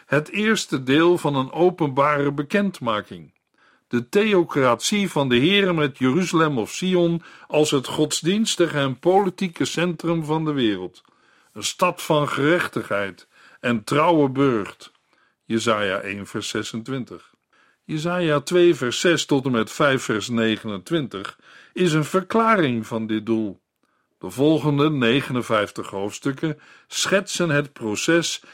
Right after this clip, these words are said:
waar Jeruzalem doorheen moet voordat het zover is.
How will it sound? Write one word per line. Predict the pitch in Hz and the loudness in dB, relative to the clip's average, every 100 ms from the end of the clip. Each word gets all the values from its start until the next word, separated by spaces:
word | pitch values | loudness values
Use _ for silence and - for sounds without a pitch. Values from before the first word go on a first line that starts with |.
| - | -14
waar | - 127 135 | 0 2 4
Jeruzalem | 143 160 233 202 151 165 147 | 2 2 2 0 0 0 0
doorheen | 131 113 117 156 160 | 0 2 4 4 4
moet | 156 165 - - _ | 0 0 -6 -20 _
voordat | - 220 233 226 113 98 | -4 2 4 4 2 0
het | 131 - | -2 0
zover | 156 165 175 202 | 2 2 2 0
is. | 208 - - | -2 -4 -10